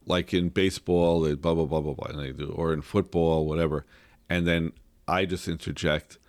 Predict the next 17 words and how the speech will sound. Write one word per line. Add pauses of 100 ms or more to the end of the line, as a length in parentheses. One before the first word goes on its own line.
(300)
and
say, (320)
"You
know
what?
Can
you
do
me
a
favor?
I'm
not
a
sports
fan, (120)
and